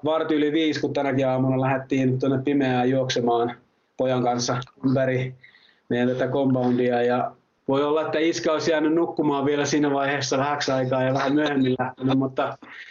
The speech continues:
mutta kun poika on niin innokas, niin täytyy sen, sen mukana mennä ja sen kanssa tehdä. Että tuota, ne on niitä juttuja. Ja tietysti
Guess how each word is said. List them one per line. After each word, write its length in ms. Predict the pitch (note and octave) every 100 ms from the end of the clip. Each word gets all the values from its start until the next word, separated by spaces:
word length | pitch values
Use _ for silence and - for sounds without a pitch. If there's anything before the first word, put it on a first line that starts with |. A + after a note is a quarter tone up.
| - -
mutta 220 | C3+ C3 C3+
kun 140 | B2+
poika 380 | D3+ D3+ D3+ D3
on 80 | D3
niin 180 | D3+
innokas, 460 | D#3 D#3+ D3+ C#3 C3+
niin 120 | C#3
täytyy 300 | C#3 B2 C3+
sen, 360 | B2+ C#3+ C#3+ - -
sen 200 | D3 C#3+
mukana 340 | D3 C#3 C3+
mennä 300 | C#3 C3+ C3+
ja 160 | B2 B2
sen 200 | C3 B2+
kanssa 240 | B2 B2+
tehdä. 300 | C3+ B2+ A#2
Että 160 | A2 A#2+
tuota, 360 | A#2+ A#2+ B2+ B2+ _ _ _ _ _ _
ne 160 | F3 E3+
on 120 | C3
niitä 260 | D3+ D#3 D3+
juttuja. 440 | D#3 D3+ - C#3+
Ja 80 | C#3
tietysti 600 | D#3+ D#3 D3 E3 C#3